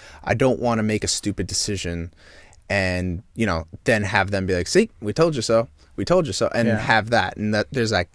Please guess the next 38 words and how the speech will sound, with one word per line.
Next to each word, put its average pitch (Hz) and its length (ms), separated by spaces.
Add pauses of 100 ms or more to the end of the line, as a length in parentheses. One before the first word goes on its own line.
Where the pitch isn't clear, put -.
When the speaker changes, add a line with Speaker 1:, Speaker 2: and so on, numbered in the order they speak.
(180)
Speaker 2:
But 139 100
you 151 60
have 202 320
to. - 80
Speaker 1:
that 113 140
ca-, - 160
Speaker 2:
You 139 60
Speaker 1:
you 147 80
Speaker 2:
have - 120
Speaker 1:
do. 170 140
Speaker 2:
to 143 60
learn 135 160
Speaker 1:
You 117 60
Speaker 2:
for 123 60
Speaker 1:
do - 80
Speaker 2:
yourself. 120 380
Speaker 1:
have 80 120
to. - 100
But 131 160 (120)
what 123 220
I'm 113 80
saying 117 280
is, 98 200 (420)
what 117 160
I 113 40
was 110 80
talking 123 220
on 101 80
the 98 60
podcast 131 440
with - 80
that 92 140
kid 147 280
about 90 360
was 98 220 (400)
my 135 140
parents 165 420
came, 143 320